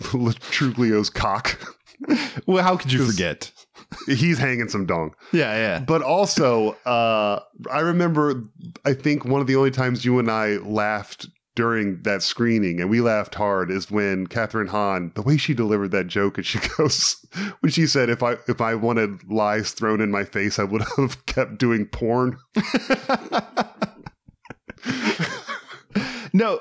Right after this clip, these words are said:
Speaker 2: yeah, see, 'cause is that, see, I, I'm messed up on my timeline. Would that have been before or after Step Brothers? Like, is that
Speaker 1: It, it would have, it would have been after, yeah. It would have
Speaker 2: Okay,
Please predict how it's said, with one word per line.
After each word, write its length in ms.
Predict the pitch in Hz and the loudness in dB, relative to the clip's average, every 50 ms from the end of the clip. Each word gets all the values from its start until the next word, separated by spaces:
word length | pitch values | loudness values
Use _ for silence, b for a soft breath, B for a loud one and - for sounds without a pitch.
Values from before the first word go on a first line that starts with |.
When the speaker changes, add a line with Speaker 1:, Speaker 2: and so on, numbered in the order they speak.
| - - | -4 0
Speaker 2:
yeah, 300 | 190 214 240 208 170 185 | 2 2 2 2 2 0
see, 240 | - 233 - - | 0 -2 -4 -4
'cause 220 | 175 - 269 233 226 | 0 0 2 2 0
is 240 | - - 233 208 202 | 0 2 2 2 2
that, 400 | 285 285 302 311 277 196 - - | 2 2 2 0 0 -2 -4 -8
see, 340 | - - - 190 190 175 | -8 -2 2 4 4 4
I, 260 | - 123 160 175 170 - - | 4 4 2 2 2 0 0
I'm 380 | - 139 156 165 165 156 143 151 | 0 2 4 4 4 6 6 4
messed 220 | 170 185 - 220 | 4 4 2 2
up 60 | 180 | 2
on 100 | 175 135 | 4 4
my 100 | 120 110 | 4 2
timeline. 400 | 101 - 113 107 107 104 98 92 | 2 2 0 2 4 4 4 4
Would 140 | 95 120 131 | 4 2 2
that 100 | 165 180 | 4 2
have 100 | 196 175 | 2 2
been 200 | 156 190 175 139 | 2 2 2 2
before 460 | 120 120 - - - 127 160 180 143 | 2 0 -2 0 0 2 2 4 4
or 40 | 101 | 2
after 640 | 92 92 95 - - - 95 87 85 82 80 78 73 - | 2 0 -2 -2 -2 0 0 0 2 0 -2 -4 -6 -6
Step 400 | - - - - 104 82 76 - | -6 -6 -2 -2 -2 -2 -2 -4
Brothers? 560 | - 76 64 62 62 62 64 - - - - - | -6 -6 -6 -6 -8 -10 -12 -14 -16 -16 -6 -2
Like, 240 | 90 85 80 - 85 | -2 -2 -2 -2 -4
is 160 | 82 80 80 | -4 -4 -2
that 260 | 90 85 78 78 - | -2 -2 -2 0 0
Speaker 1:
It, 160 | 156 156 147 - - | -2 -2 -2 -2 -2
it 60 | 165 | 0
would 220 | 147 139 151 151 | 2 2 2 2
have, 160 | 139 123 107 - | 0 -2 -4 -4
it 120 | 127 123 113 | -2 0 0
would 120 | 117 117 | 2 0
have 80 | 110 90 | 0 0
been 140 | 98 92 87 | -2 -4 -4
after, 360 | 78 69 - - 78 - - - | -6 -8 -12 -14 -16 -16 -12 -10
yeah. 120 | 90 85 | -6 -2
It 20 | |
would 20 | - | 0
have 100 | 180 170 | 0 0
Speaker 2:
Okay, 80 | - | 2